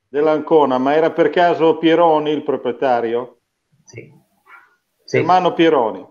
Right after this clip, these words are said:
Speaker 1: Ecco. No, perché è passato anche in Romagna e ha lasciato i suoi segni anche qui.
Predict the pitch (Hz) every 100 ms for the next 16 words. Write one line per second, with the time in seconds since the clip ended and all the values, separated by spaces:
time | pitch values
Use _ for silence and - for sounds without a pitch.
0 | _ 127 113 - 156 185 190 - 190 175
1 | 117 - _ _ _ _ 147 175 165 208
2 | 202 196 185 175 175 170 170 175 185 185
3 | 175 165 160 143 156 156 151 - 156 156
4 | 135 160 151 - 160 151 147 143 131 131
5 | 110